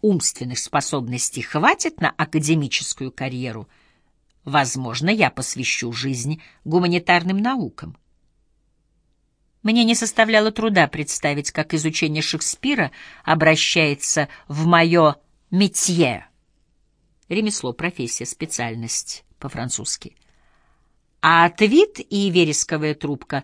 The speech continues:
во всегдашнюю мою оснастку.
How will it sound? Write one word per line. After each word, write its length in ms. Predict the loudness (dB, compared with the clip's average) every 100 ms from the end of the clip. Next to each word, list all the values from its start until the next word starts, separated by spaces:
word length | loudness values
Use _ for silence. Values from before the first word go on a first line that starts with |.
| -10 -20 _ _ _ _ _
во 200 | 0 2
всегдашнюю 680 | 2 2 4 4 4 2 0
мою 300 | 2 0 -4 -6
оснастку. 680 | -6 -6 -8 -10 -10 -14